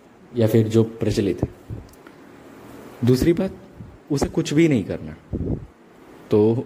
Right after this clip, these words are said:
यहाँ पे मतलब ये है कि ऐसा प्राणी है जिसे कुछ काम ही नहीं करना। अब इसमें जो दूसरा टाइप है वो ये है कि उसे दुनिया से प्रॉब्लम तो है,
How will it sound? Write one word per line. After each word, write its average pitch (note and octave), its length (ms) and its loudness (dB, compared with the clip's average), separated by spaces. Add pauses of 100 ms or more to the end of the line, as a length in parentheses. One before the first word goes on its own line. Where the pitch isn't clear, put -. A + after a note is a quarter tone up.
यहाँ G#2 240 0
पे C3+ 100 -2
मतलब C3 320 0
ये C3+ 300 2
है - 340 -10 (220)
कि C3+ 200 4
ऐसा C3+ 540 0 (460)
प्राणी G#2 320 -2
है E3 180 -4
जिसे C3+ 320 -2
कुछ C#3 220 -4
काम G#2 240 -2
ही G#2 120 2
नहीं F#2 100 0
करना। D#2 340 -8 (1160)
अब C3+ 120 0
इसमें D#3 180 -4
जो E3+ 120 2
दूसरा B2 360 0
टाइप B2+ 300 0
है C#3+ 80 2
वो C3+ 60 6
ये A#2+ 280 2
है C3 80 0
कि - 140 -10
उसे - 160 -4
दुनिया C3 320 2
से D#3 120 2
प्रॉब्लम D3 380 -4
तो D3 120 -2
है, A#2+ 240 -6